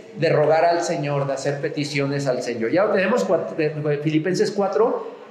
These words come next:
seis y siete, dice, todos juntos, por nada estéis afanosos, sino sean conocidas vuestras peticiones delante de Dios,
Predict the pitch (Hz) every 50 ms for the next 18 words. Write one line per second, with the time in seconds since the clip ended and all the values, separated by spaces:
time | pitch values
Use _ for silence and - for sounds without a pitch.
0 | - - - - 202 196 185 214 202 - 202 208 220 214 220 175 160 190 214 214
1 | 214 190 147 120 117 - - - - - - - - - 208 214 226 - - 226
2 | 240 220 - 175 143 123 117 - - - - - - - - 180 180 175 196 233
3 | 262 240 190 156 123 - - 101 - - - - - - 180 165 - 165 190 202
4 | 196 196 202 - 214 202 - - 202 202 214 233 233 - - 175 147 143 139 -
5 | - - - - - - - - - 202 202 190 190 190 180 - - - 220 220
6 | 220 214 220 233 247 233 - - 185 170 160 165 160 160 160 196 196 190 185 220
7 | - - 175 175 170 170 165 175 170 160 - - - 165 151 - 160 147 139 165
8 | 190 196 202 196 196 208 226 220 - - 151 156 170 165 165 170 185 185 196 208
9 | 208 208 233 220 214 208 202 214 220 226 226 220 208 151